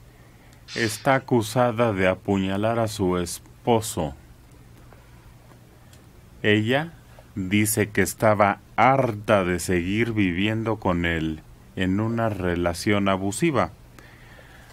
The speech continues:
La acusada dijo que había ido a la cama con un cuchillo debajo de la almohada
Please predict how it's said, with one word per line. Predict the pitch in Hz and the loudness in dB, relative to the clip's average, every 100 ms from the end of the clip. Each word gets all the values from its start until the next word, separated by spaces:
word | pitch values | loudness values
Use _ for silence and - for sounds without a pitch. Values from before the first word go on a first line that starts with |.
| - - - | -20 -14 -2
La | 95 98 | 4 4
acusada | 101 113 107 156 127 98 85 87 - - - - - - | 2 -2 0 0 2 2 0 -2 -18 -20 -20 -20 -20 -12
dijo | 82 92 104 120 | 0 2 2 0
que | 104 | 2
había | 90 95 110 | 2 4 2
ido | 113 110 | 2 2
a | 92 | 2
la | 82 - | 2 2
cama | 90 90 85 82 - - - - | 2 2 0 -4 -12 -20 -20 -8
con | - 104 117 | 0 2 2
un | 139 143 | -2 -4
cuchillo | - 107 95 - 120 95 85 85 82 | -2 -4 -2 -2 -2 0 0 -2 0
debajo | 80 92 92 98 85 | 0 0 0 -2 0
de | 80 | 0
la | 78 78 | 0 0
almohada | 76 87 90 82 73 73 | 0 -2 -2 -2 -4 -8